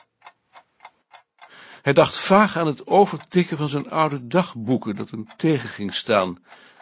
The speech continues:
en aan het dagboek van Virginia Woolf, waarin hij maar moeizaam vooruit kwam.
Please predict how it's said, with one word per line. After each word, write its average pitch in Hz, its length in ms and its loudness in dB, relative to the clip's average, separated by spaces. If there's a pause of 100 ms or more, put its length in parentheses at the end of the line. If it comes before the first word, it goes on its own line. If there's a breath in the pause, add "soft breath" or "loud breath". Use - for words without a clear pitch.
(220 loud breath)
en 110 300 -2
aan 113 120 -6
het 104 160 -8
dagboek 123 360 0
van 123 180 -2
Virginia 110 460 -2
Woolf, 123 600 -4 (300)
waarin 101 220 -12
hij 107 100 -8
maar 101 200 -6
moeizaam 120 480 0
vooruit 117 360 0
kwam. 90 360 -4